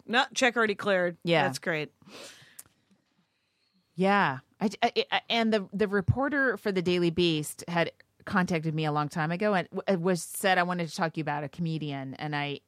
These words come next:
Speaker 2: and that's right when I had written that essay, and I was like, "I
Speaker 1: Oh,
Speaker 2: don't wanna
Speaker 1: right.
Speaker 2: be the go-to."
Speaker 1: Oh, that's right. Yeah.
Speaker 2: So I said, "No, no, no, no comedian has assaulted me, so I, I couldn't possibly add anything to."
Speaker 1: Right.
Speaker 2: I didn't know who they were talking about.
Speaker 1: Yeah.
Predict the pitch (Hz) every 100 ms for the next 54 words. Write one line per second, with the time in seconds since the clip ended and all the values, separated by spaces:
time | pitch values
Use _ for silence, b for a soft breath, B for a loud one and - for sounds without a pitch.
0 | _ - 180 196 - 180 180 180 185 165
1 | 151 147 147 151 147 135 127 135 160 147
2 | 131 139 131 131 - 269 220 226 175 175
3 | 165 151 160 151 147 - 151 139 370 403
4 | 415 233 190 247 330 320 202 208 220 208
5 | 180 170 180 175 170 170 165 165 170 b
6 | b _ 190 208 214 - 208 208 202 208
7 | 226 247 - 233 240 208 175 170 160 156
8 | 147 175 165 147 147 147 175 170 - 175
9 | 175 202 170 - 160 - 160 151 147 -
10 | 143 135 135 135 135 135 139 135 - 151
11 | 220 208 170 240 262 214 190 196 185 151
12 | 139 156 151 131 - - - - 214